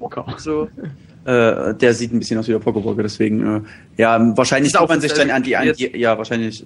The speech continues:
Speaker 3: tut man sich dann an die Hose, geht eine Runde joggen und kann dann die Daten auf das Spiel übertragen. Ähm, ja, ansonsten war, war das ziemlich langweilig. Auf der, also fand ich's zumindest. Man hat zu viel Zeit damit verschwendet.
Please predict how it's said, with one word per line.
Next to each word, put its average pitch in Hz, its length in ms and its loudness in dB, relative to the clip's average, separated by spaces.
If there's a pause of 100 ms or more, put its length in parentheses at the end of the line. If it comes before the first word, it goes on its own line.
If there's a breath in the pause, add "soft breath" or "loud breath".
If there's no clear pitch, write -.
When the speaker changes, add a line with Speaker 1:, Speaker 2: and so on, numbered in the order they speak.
Speaker 3:
tut 120 140 -6
man 123 100 0
sich 117 120 -8
dann 120 120 0
an 117 180 2
die 120 100 2
Hose, 135 260 4
geht 127 160 0
eine 127 80 0
Runde 120 180 -2
joggen 139 260 2
und 120 100 0
kann 127 180 0
dann 120 100 2
die 117 80 -4
Daten 113 340 0
auf 123 280 0 (400 loud breath)
das - 160 0
Spiel 123 320 2
übertragen. 110 720 -2 (420 loud breath)
Ähm, 117 320 4 (240)
ja, 113 240 -2 (160)
ansonsten 113 540 -2
war, 110 400 0
war 110 100 -4
das 117 120 -4
ziemlich - 520 -2 (180)
langweilig. 107 720 0 (360)
Auf - 160 -8
der, - 180 -2
also 110 140 2
fand 117 200 0
ich's - 180 0
zumindest. 107 320 -2
Man - 80 2
hat 143 180 0
zu 190 140 4
viel 139 180 4
Zeit 117 300 0
damit 113 160 -2
verschwendet. 110 420 -4